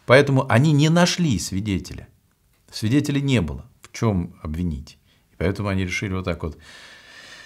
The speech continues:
так очень хитро, очень так хитро, скажем так, обдумав, э, чтобы казнить Христа не своими руками,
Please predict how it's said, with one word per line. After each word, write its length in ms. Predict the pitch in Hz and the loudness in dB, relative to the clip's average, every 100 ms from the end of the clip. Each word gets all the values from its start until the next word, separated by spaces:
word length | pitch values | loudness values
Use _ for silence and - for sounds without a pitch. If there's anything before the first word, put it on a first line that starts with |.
| - _ - | -20 _ -4
так 220 | 80 - | -2 -2
очень 220 | 92 113 | -2 -2
хитро, 680 | - - 196 - 90 64 71 - - | -4 -4 0 0 0 -6 -8 -14 -14
очень 300 | - 85 101 | -12 -8 -6
так 160 | 95 90 | -6 -6
хитро, 440 | - 160 123 90 | -4 -2 0 -2
скажем 360 | 82 90 82 87 | -4 -4 -4 -4
так, 220 | 85 85 | -4 -2
обдумав, 760 | 80 95 123 185 143 120 - - _ _ _ - | -2 0 2 4 4 0 -6 -20 _ _ _ -14
э, 160 | 78 | -10
чтобы 280 | 76 - 90 | -6 -4 -2
казнить 380 | 101 95 104 92 | 0 0 0 -2
Христа 380 | 98 98 - 170 | -4 -2 2 2
не 140 | 113 | 2
своими 400 | - 107 101 92 | 0 0 0 0
руками, 680 | 90 92 160 165 143 123 | -2 -2 0 2 0 -2